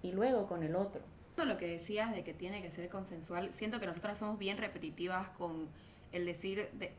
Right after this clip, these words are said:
Speaker 2: o sea, le, darle la importancia a la comunicación, pero es porque realmente, eh, si vos no tenés esa confianza con la pareja de poder comunicarte,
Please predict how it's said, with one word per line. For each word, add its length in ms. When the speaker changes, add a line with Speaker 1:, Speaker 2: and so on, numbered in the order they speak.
Speaker 2:
o 60
sea, 100
le, 160
darle 280
la 60
importancia 640
a 40
la 100
comunicación, 960
pero 160
es 80
porque 280
realmente, 720
eh, 380
si 180
vos 160
no 80
tenés 240
esa 160
confianza 580
con 120
la 100
pareja 560
de 140
poder 320
comunicarte, 840